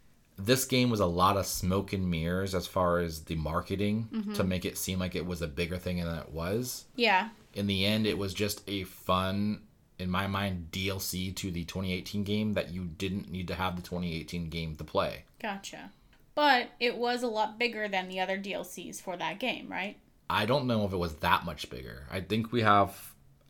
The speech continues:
Speaker 1: uh, uh, story-wise, it looked like this is about seven to sixteen hours, depending if you complete the fuck out of it or just play the story.
Speaker 2: Right.
Speaker 1: Um, D L C alone was six hours to about eleven hours, it looked like, combined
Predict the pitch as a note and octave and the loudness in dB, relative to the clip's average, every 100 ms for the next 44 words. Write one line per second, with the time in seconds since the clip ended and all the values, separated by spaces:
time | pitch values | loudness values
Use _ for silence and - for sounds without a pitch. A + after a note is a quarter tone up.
0 | _ - D2+ - - - - - _ _ | _ -8 -8 -10 -10 -10 -10 -16 _ _
1 | _ - D3 D#3 D#3+ D3 C#3+ C#3+ C3+ G#2+ | _ 2 10 12 12 12 12 12 8 4
2 | C3 A#2+ A#2 A#2 A2+ - - - _ _ | 2 4 8 8 6 -2 -16 -18 _ _
3 | - - - G#2 B2+ C#3 A#2 A2+ G#2+ - | -20 -20 -6 6 6 6 4 6 6 6
4 | - A2+ A2 A2+ G#2+ - G2+ - G#2 F2+ | 4 6 6 4 0 -4 -4 -2 0 2
5 | F2 F2 F2 F2 G2 F#2+ F2+ E2 E2+ E2+ | 4 2 0 -4 -2 -2 -2 -4 -4 -4
6 | D#2+ F#2 D#2 E2 - E2 E2 D#2+ D#2+ E2+ | -4 -4 -6 -8 -2 -2 0 -2 -2 -2
7 | E2+ - F2 D#2+ D#2+ - F#2 D2 - A#1+ | -4 -4 -4 -4 -6 -4 -4 -4 -6 -6
8 | A1 B1 - A#3 G#3 - - - - _ | -8 -10 -10 -6 -6 -8 -16 -20 -20 _
9 | - F#2 F2 E2+ E2 - - _ _ A#2+ | -2 2 2 0 -2 -6 -20 _ _ -6
10 | A2+ A2+ G#2+ A2+ F#2 F2+ G2 G2 F2+ F2 | 2 2 2 2 2 4 4 4 2 0
11 | F2+ - - - F#2+ E2+ - C3 - A2+ | -2 -16 -16 -2 0 0 0 2 6 8
12 | A2 G#2+ G#2 - - G2 F#2 F#2 F#2+ E2+ | 10 8 4 -2 -2 0 2 2 0 2
13 | F2+ F2+ F#2 F2 F#2 E2+ D#2+ D#2+ D#2 D#2+ | 4 2 0 2 2 2 0 0 -2 -4
14 | D#2+ E2+ D2+ F2 - D#2+ - F2 E2 E2 | -2 -2 -2 -4 -2 -2 -2 -4 0 0
15 | D#2 D#2 D#2+ | -2 -4 -6